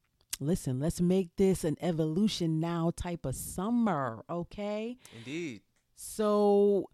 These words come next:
Speaker 1: what, speaking of Evolution Now, so what is Evolution Now? This is something that I wanted to, um, definitely talk to you guys about. Um, Evolution Now is a company, right? So this is the podcast, which,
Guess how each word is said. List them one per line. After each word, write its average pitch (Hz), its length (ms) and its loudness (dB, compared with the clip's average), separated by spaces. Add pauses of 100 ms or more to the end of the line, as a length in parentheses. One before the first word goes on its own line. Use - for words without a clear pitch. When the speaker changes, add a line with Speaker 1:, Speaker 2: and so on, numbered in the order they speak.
(320)
Speaker 1:
what, 170 420 2
speaking 320 280 2
of 208 80 2
Evolution 160 360 2
Now, 120 140 -4
so 170 220 0
what 170 320 0
is 190 260 4
Evolution 127 500 -4
Now? 104 220 -10
This 156 100 -4
is 208 120 -4
something 262 240 0
that 185 100 2
I 160 60 0
wanted 147 300 -2
to, 135 320 -6
um, 131 220 -8
definitely 139 640 -6 (260)
talk - 180 -2
to 190 120 -8
you 190 100 -4
guys 165 260 -4
about. 160 400 -6 (500)
Um, 165 600 0 (400)
Evolution 262 520 2
Now 175 360 0
is 170 320 -2
a 147 80 -6
company, 127 600 -10
right? 135 320 -6
So 170 260 -2
this 160 240 2
is 233 100 0
the 185 80 0
podcast, 151 880 -4
which, 151 540 -6